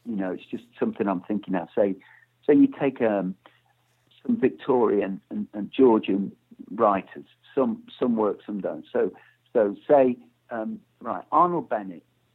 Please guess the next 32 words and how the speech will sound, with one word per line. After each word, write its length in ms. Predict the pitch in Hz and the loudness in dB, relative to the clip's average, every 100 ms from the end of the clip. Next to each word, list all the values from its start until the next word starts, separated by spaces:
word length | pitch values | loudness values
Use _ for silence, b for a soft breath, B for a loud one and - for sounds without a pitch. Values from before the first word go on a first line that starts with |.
| _ | _
was 200 | 120 110 95 | -12 -10 -8
a, 220 | 90 92 | -8 -8
a 80 | - - - | -12 -18 -14
Stoke 400 | - 180 - - | -6 -6 -6 -8
local 520 | 139 160 156 127 110 _ - | -4 -4 -4 -10 -10 _ -8
writer. 540 | 104 87 85 - 67 _ _ - | -6 -6 -8 -18 -18 _ _ -20
Um, 360 | 90 85 90 - | -20 -16 -16 -16
he 140 | 90 98 | -10 -2
wrote 380 | 98 98 95 - _ | 2 2 0 -6 _
Clayhanger, 840 | - 117 107 104 107 101 101 90 - | -2 0 0 -2 -6 -6 -6 -8 -10
and 80 | 110 | -14
it's 100 | - | -4
very 240 | 131 131 123 | 0 2 0
parochial, 400 | 127 120 - 95 | -2 -4 -6 -6
but 200 | 110 - | -6 -6
the 120 | 139 143 | -6 0
way 180 | 165 | 0
he 140 | 190 202 | 0 -4
wrote 380 | 160 175 185 - | -2 -2 -2 -6
it, 200 | - - _ _ b b b _ _ _ - | -10 -12 _ _ b b b _ _ _ -10
um, 300 | 107 107 101 _ _ _ _ _ _ _ - - | -6 -6 -8 _ _ _ _ _ _ _ -20 -20
d-, 240 | - - - | -20 -10 -4
um, 400 | 127 120 - - _ - | -2 0 -2 -4 _ -2
was 220 | 135 139 110 | 4 4 2
very 320 | 110 147 170 | 2 2 2
of 160 | 156 123 | -2 -8
its 100 | - _ - | -14 _ -12
time, 440 | 143 117 85 - _ _ _ _ _ _ _ _ - | -10 -10 -12 -16 _ _ _ _ _ _ _ _ -10
and 400 | 123 120 120 117 - _ | -6 -4 -6 -8 -16 _
he's 340 | _ - 156 151 | _ -10 -8 -8
never 420 | 143 156 170 170 165 | -6 -4 -4 -2 -2
ever 400 | 139 98 80 | -4 -8 -14